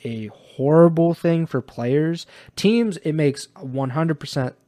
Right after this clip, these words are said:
uh, sense because you get to see exactly what players are capable of and what these teams are capable of within the first two weeks of launch. But for the players,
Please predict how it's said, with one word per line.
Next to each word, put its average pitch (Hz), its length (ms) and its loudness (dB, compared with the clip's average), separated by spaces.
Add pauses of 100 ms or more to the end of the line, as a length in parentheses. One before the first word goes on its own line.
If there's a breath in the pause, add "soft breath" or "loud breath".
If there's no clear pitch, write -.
(120)
uh, 120 280 -2
sense 120 400 -6
because 120 480 -8 (340 loud breath)
you 127 220 -2
get 139 180 0
to 139 280 -2
see 160 320 -4
exactly 135 760 -4
what 127 280 -6
players 131 460 -2
are 110 80 -8
capable 139 540 -4
of 127 260 -2 (300 loud breath)
and 135 120 -4
what 131 140 -2
these 120 180 -6
teams 143 380 -4
are 127 80 -2
capable 127 560 -4
of 120 260 -6 (280 soft breath)
within 135 320 -2
the 135 80 -4
first 131 280 -4
two 135 160 -6
weeks 120 320 -4
of 120 220 -12
launch. 131 420 -4 (300 loud breath)
But 139 160 -4
for 139 140 0
the 120 100 -8
players, 175 800 0